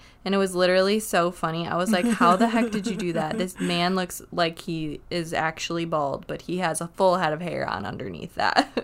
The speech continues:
Speaker 1: <laughs>
Speaker 2: Yeah.
Speaker 1: And it was so cool to, like, see it all in person. I should have done a time lapse. What was I thinking?
Speaker 2: Yeah, jeez, Emily.
Speaker 1: Gosh.
Speaker 2: Gosh.
Speaker 1: Opportunity missed. <laughs>
Speaker 2: Yeah, next time.
Speaker 1: It's just so cool to see, like, how talented people are and, like,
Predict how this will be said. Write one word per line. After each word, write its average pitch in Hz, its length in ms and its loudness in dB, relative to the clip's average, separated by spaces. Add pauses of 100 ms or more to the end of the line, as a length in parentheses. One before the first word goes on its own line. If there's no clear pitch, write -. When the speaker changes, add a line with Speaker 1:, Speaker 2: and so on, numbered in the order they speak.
Speaker 1:
<laughs> - 80 -20
Speaker 2:
Yeah. 180 300 -4 (340)
Speaker 1:
And 196 120 2
it 190 40 4
was 202 160 2
so 190 200 2
cool 180 320 0
to, 160 60 -2
like, 165 260 2
see 170 320 0
it 165 160 2
all 165 160 4
in 160 120 -2
person. 156 480 -6
I - 100 -4
should 226 180 -4
have 247 80 0
done 277 100 -4
a 262 80 -2
time 170 260 -8
lapse. - 300 -12
What - 140 -12
was 247 160 -8
I 320 140 -2 (120)
thinking? - 500 -12
Speaker 2:
Yeah, 277 300 4
jeez, 294 500 2
Emily. 196 520 -4
Speaker 1:
Gosh. - 640 -6 (140)
Speaker 2:
Gosh. - 420 -8 (840)
Speaker 1:
Opportunity 220 640 2
missed. - 680 -2
<laughs> - 20 -10
Speaker 2:
Yeah, 180 260 -4 (240)
next 208 380 -2
time. 165 340 -6 (100)
Speaker 1:
It's 214 160 -2
just 254 220 2
so 226 200 4
cool 202 520 2
to - 180 -2
see, 190 400 0
like, 170 200 2
how 190 160 2
talented 180 540 -2
people 165 280 -4
are 160 180 0
and, 160 120 -6
like, 160 220 -6